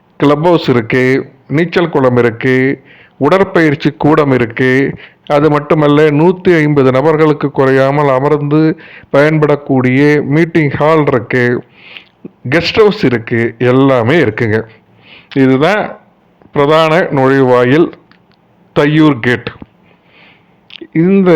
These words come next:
சாலை இருக்கு பாருங்க, இந்த சாலையுடைய இடதுபுறம் திரும்பினா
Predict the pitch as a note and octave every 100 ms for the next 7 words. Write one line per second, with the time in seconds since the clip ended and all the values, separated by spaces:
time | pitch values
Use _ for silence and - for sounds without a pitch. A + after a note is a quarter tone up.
0 | C#3+ C3+ C3 B2 - - - F#3+ A#3+ A#3+
1 | F3+ C#3+ C#3 B2 A#2+ A#2 G#2+ A2 - -
2 | - - - E3+ F#3 F3 E3 D3+ C#3+ -
3 | - F3 G3+ A3+ G3+ E3 C#3 B2 D3 F#3+
4 | G3+ A#3+ - - - D3+ G#3 C4 B3+ B3
5 | G#3 D#3+ C#3+ C3 C3 B2+ B2+ D3+ G3 -